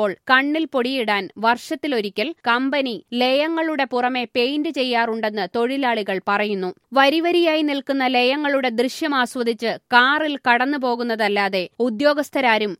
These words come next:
ഉള്ളിലെ നരകജീവിതം കാണാറില്ല. ഇതിലും ദയനീയമാണ് പീരുമേട്ടിലെ അടഞ്ഞുകിടക്കുന്ന തോട്ടങ്ങളിലെ തൊഴിലാളികളുടെ സ്ഥിതി. ആദ്യകാലങ്ങളിൽ തൊഴിലാളികളുടെ ഇത്തരം അവകാശങ്ങൾക്ക് വേണ്ടി പോരാടിയിരുന്ന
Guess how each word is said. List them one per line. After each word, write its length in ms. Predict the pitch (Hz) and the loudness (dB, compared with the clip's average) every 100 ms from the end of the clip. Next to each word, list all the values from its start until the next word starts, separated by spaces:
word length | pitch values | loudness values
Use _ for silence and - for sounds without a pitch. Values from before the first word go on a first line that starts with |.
| 240 | -4
ഉള്ളിലെ 400 | 262 285 302 269 | 0 0 0 0
നരകജീവിതം 840 | 247 247 262 262 262 240 220 214 | 0 0 -2 -4 -4 -4 -2 -2
കാണാറില്ല. 560 | 208 214 226 240 196 180 - - - | 2 2 4 2 0 -2 -4 -6 -4
ഇതിലും 300 | 247 294 294 269 - | -2 0 0 -2 -4
ദയനീയമാണ് 880 | 202 240 262 302 311 277 208 190 277 | 0 2 2 2 0 2 2 0 -2
പീരുമേട്ടിലെ 840 | - 277 294 311 294 269 262 247 214 | -2 0 0 0 -2 -2 -2 -2 -2
അടഞ്ഞുകിടക്കുന്ന 800 | 202 220 269 294 254 240 - 240 | 0 0 0 -2 -2 -4 -4 -4
തോട്ടങ്ങളിലെ 720 | 226 226 240 262 262 247 233 214 | -2 0 0 -2 -2 -2 -2 -2
തൊഴിലാളികളുടെ 840 | 220 226 254 262 240 214 208 202 | -2 -2 0 0 0 -2 -2 -2
സ്ഥിതി. 380 | 196 - 196 196 185 _ | -6 -4 -4 -4 -8 _
ആദ്യകാലങ്ങളിൽ 520 | 240 262 269 311 277 269 262 247 240 | 2 4 2 0 2 2 0 0 -2
തൊഴിലാളികളുടെ 840 | 226 247 247 277 269 269 254 247 240 | -2 -2 0 0 0 0 -2 -2 -4
ഇത്തരം 400 | 233 - 269 269 | -6 -6 -6 -4
അവകാശങ്ങൾക്ക് 800 | 220 220 247 269 262 269 254 254 | -4 -2 0 -2 -2 -4 -4 -4
വേണ്ടി 280 | 247 233 226 | -4 -4 -6
പോരാടിയിരുന്ന 640 | 226 226 240 262 247 240 | -4 -2 0 0 -2 -2